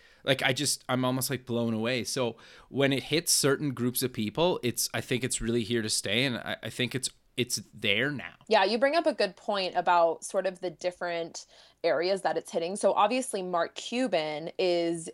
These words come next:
Speaker 2: a technology entrepreneur. So naturally, you know, he's gonna be very fascinated by the Periscope technology, and he's gonna wanna jump on it and understand sort of what's going on.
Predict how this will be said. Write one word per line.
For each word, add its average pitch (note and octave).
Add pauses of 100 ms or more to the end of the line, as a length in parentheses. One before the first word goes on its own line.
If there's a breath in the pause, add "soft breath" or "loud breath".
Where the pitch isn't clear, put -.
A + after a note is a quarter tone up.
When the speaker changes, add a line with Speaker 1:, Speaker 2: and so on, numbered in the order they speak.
Speaker 2:
a E3+
technology F3
entrepreneur. D#3+ (220 loud breath)
So A#3
naturally, G3+
you F#3+
know, F3
he's A3
gonna G3+
be F3+
very D#3+
fascinated F#3
by E3+
the -
Periscope E3
technology, E3
and F#3
he's F3+
gonna F#3
wanna D#3+
jump D#3+
on D3+
it G3+
and F3
understand E3
sort E3+
of D#3+
what's D#3
going B2+
on. D#2